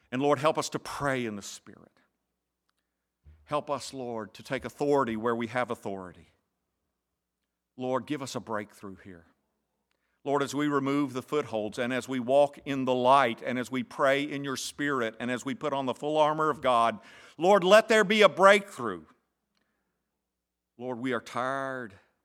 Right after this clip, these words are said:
of people being hurt and things breaking and just the distractions of it all.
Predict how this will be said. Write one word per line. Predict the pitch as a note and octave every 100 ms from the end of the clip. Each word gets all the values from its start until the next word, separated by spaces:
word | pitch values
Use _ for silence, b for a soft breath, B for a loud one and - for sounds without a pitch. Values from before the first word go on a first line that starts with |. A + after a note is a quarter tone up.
| _
of | _
people | - B2 A#2+
being | A#2+ B2+
hurt | G2+ A2+ A#2+ A#2
and | G2+ G2
things | A#2+ B2
breaking | - G2+ G#2+ A#2 - A#2 G#2+ G#2 _ _ _ _ _ _ _ _ _ _
and | A2+ G2
just | - A#2 - - _ _ _ _
the | A#2
distractions | A2 A2 - - B2 B2 - - G#2 F#2+
of | G#2+ F#2
it | G2+
all. | F#2+ F#2 D#2